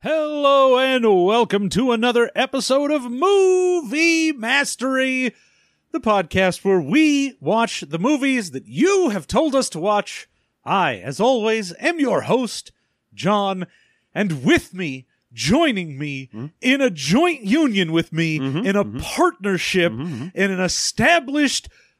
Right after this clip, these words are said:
Speaker 1: legal marriage,
Speaker 2: Common law marriage.
Speaker 1: Jeff.
Speaker 2: Hello. I want a divorce.
Speaker 1: <laughs> The, I want a common law divorce.
Speaker 2: <laughs>
Speaker 1: Uh, this week, we, God, we rolled up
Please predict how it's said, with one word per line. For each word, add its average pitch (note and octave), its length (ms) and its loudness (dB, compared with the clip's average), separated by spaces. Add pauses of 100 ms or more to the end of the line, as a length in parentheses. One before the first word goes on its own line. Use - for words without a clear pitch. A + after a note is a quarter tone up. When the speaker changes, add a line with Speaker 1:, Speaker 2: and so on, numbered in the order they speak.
(140)
Speaker 1:
legal D#4 540 2
marriage, G3 680 0
Speaker 2:
Common A3+ 360 0
law G#3 360 2
marriage. C3 840 -2
Speaker 1:
Jeff. - 560 -4
Speaker 2:
Hello. G3+ 680 2 (500)
I C3+ 80 0
want D#3+ 180 0
a C#3 60 -4
divorce. A2+ 580 -8
Speaker 1:
<laughs> - 60 -2 (540)
The, F3+ 160 -4
I F3+ 200 0
want F#3 200 0
a C#3 120 -4
common G3 500 -2
law D3+ 240 2
divorce. G3 840 0
Speaker 2:
<laughs> C#4+ 60 2 (2000)
Speaker 1:
Uh, G#3 680 2
this D4 320 2
week, C4+ 600 -2 (580)
we, A3 640 2 (160)
God, E3 320 0
we A3 220 2
rolled B3+ 360 2
up G#3 320 0